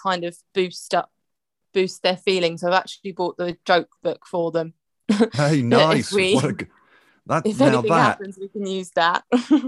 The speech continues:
Speaker 2: Did you do that on your training course? "This is the best joke book to buy for class."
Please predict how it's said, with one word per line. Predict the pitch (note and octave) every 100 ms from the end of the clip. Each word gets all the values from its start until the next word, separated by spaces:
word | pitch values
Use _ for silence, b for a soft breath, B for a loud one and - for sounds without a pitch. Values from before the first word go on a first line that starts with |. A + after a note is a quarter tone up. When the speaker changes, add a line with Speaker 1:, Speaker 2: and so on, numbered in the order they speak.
| - -
Speaker 2:
Did | F3+
you | G#3
do | F#3 F3+
that | D#3 C#3
on | D#3
your | D3
training | C#3+ D#3+ D3 C#3+ G#2
course? | F#2+ G#2 F2 D#2+ - - -
"This | B2+ C3
is | B2
the | -
best | G#2+ B2 A2+ -
joke | B2+ A#2+ -
book | - F#2 -
to | G2+
buy | D#2 G2 F#2+
for | - G2
class." | - G#2 F#2 E2+ - -